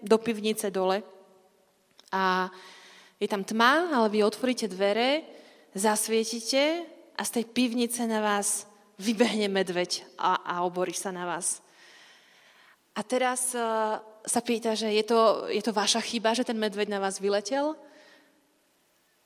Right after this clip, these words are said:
Alebo je to chyba toho človeka, ktorý toho medveďa v tej pivnici držal?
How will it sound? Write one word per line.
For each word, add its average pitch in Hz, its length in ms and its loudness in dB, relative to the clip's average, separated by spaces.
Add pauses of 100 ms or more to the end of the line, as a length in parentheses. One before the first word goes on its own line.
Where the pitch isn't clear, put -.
(580)
Alebo 220 560 4
je 214 80 2
to 214 160 2
chyba 208 240 0
toho 208 320 -4
človeka, 208 400 -2
ktorý 214 240 -6
toho 220 240 -4
medveďa 226 400 0
v - 80 -14
tej 202 160 -2
pivnici 196 400 -4
držal? 180 480 -4